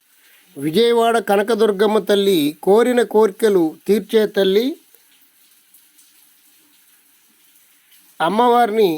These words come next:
ఏది కోరుకుంటే అది ఇచ్చేటువంటి పవర్ఫుల్ దేవత. చూడండి, ఒక్కసారైనా ఈ విజయవాడ రండి.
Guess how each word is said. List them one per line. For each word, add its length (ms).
ఏది 220
కోరుకుంటే 540
అది 140
ఇచ్చేటువంటి 720
పవర్ఫుల్ 500
దేవత. 280
చూడండి, 480
ఒక్కసారైనా 680
ఈ 20
విజయవాడ 540
రండి. 260